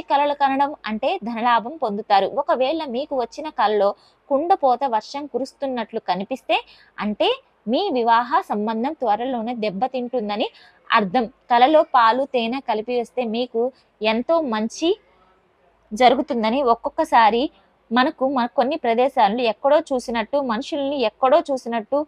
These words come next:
అనిపిస్తుంది కూడా. కలలో ప్రభావం అనేవి పండితులు చెబుతున్నాయి. ఉదయం మూడు గంటల నుండి ఐదు గంటల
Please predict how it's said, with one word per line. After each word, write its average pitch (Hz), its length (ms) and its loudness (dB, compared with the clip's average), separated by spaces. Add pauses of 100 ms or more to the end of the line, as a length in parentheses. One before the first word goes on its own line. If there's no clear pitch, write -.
(300)
అనిపిస్తుంది 269 680 -4
కూడా. 233 240 2 (460)
కలలో 302 280 6 (1000)
ప్రభావం 302 440 6 (200)
అనేవి 247 360 -2 (160)
పండితులు 247 420 -2 (120)
చెబుతున్నాయి. 214 560 -2 (140)
ఉదయం 415 320 -2
మూడు 240 240 2
గంటల 262 380 -2
నుండి 220 200 -2 (200)
ఐదు 302 220 0
గంటల 320 240 -2